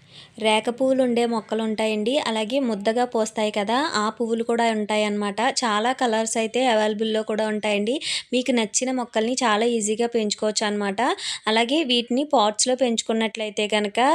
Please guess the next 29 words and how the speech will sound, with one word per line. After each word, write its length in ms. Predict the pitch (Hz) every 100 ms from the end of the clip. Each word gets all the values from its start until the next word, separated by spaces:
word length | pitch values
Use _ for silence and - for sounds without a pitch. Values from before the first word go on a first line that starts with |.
| 330
మీకు 300 | 233 233 302
మీడియం 460 | 285 233 226 240 247
సైజ్ 260 | 247 240 -
పాట్ 300 | 233 214 208
అయితే 260 | 214 214 254
సరిపోతుందండి. 920 | 277 220 202 214 208 220 208 202 247 392 - - -
మొక్క 280 | 220 - 262 311 359 233
ఎదిగే 320 | 226 226 254
కొందు 300 | 254 226 262
చిన్న 300 | 269 240 233
మొక్క 260 | 254 247 247
నుంచే 340 | 240 233 262 277
ఫ్లవర్స్ 460 | - 220 214 214
అనేవి 280 | 226 226 226
వచ్చేస్తూ 420 | 220 - 220 - 220
ఉంటాయి 300 | 214 214 208
కదా, 260 | 202 226 349 - - -
అలాగే 340 | 220 226 285 359 247
ఆ 80 | 254
ఫ్లవర్స్ 480 | 254 220 220 254 277
అనేవి 380 | 254 247 247 311
మనం 300 | 269 226 269 294
అలానే 420 | 214 220 240 277
ఉంచేసామంటే 840 | 247 220 240 233 233 226 214 220 226
కనుక 260 | 214 208 269 320
చిన్న 200 | - 247 254
చిన్న 240 | 262 262
కాయల్లాగా 760 | 262 233 208 226 240 226 220 269
తయారవుతాయండి. 920 | 247 220 214 220 214 220 208 214